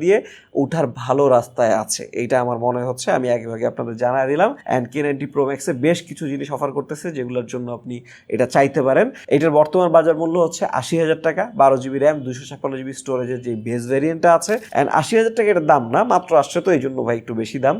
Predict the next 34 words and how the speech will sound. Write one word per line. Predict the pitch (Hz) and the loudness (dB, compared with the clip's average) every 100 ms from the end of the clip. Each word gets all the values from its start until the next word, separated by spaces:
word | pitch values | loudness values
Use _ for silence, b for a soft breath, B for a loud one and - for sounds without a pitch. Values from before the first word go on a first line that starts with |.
| - - | -2 0
এইটার | 143 165 160 | 4 6 4
actually | 147 - 170 175 175 175 180 180 | 2 0 0 0 -2 -4 -6 -6
সত্তর | 175 - 190 185 | -8 -2 0 2
হাজার | 170 165 - 170 | 4 2 2 0
টাকা | 143 143 | 2 2
হচ্ছে | 135 - | 0 -6
একটা | - 120 139 | -6 -4 -2
গুড | 143 - | -4 0
প্রাইসিং | 151 147 220 262 277 B B 131 | 0 0 -4 -6 -8 B B 0
and | 131 | 0
সত্তর | 151 180 160 | -4 2 2
হাজার | 156 160 | 2 0
থেকেও | 170 185 143 | 2 4 4
নামবে, | 123 104 - 127 | 2 -2 -2 0
আরো | 151 | 2
নামবে, | 147 135 151 175 | 0 0 2 2
আরো | 143 | 2
নামবে। | 139 131 165 196 | -2 -2 0 0
এটা | 156 | 2
লাস্ট | 135 127 - | 0 -2 -4
কে | 156 147 | -6 -2
এইটটি | 147 151 143 | -2 -4 -6
Pro | 156 160 | -2 0
এর | - | 0
ক্ষেত্রে | 165 - 143 | -4 -4 -4
যেটা | 135 143 | -2 -4
আপনি | 143 | -4
ফলো | 151 143 | -2 0
করছেন, | 143 151 220 254 B B - | 0 -2 -4 -6 B B -2
সেই | 139 127 | 0 0
জিনিসটা | 123 131 | -2 -4
ফলো | 139 127 | 0 0
করলে | 117 120 117 | 0 -2 -4
মোটামুটি | 117 123 113 | -4 -4 -4